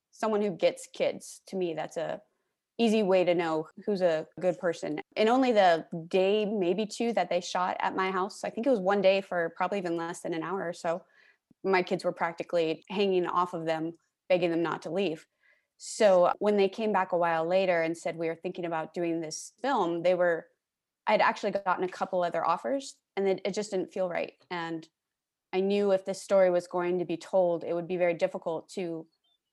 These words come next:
not put a political slant on it, not to put a poor me slant on it, not to put a, like, Superwoman slant on it. You know, there's just so many nuances of,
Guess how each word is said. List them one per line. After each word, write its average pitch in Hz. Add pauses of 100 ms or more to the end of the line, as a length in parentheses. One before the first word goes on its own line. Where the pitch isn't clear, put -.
(240)
not 190
put 190
a 175
political 180
slant -
on 69
it, 64
not 175
to 196
put 180
a 160 (300)
poor 190
me 180
slant 160
on 156
it, -
not 175
to 180
put 196
a, 196
like, 190
Superwoman 185
slant 160
on 156
it. -
You 202
know, 196
there's 208
just 214
so 214
many 214
nuances 175
of, 160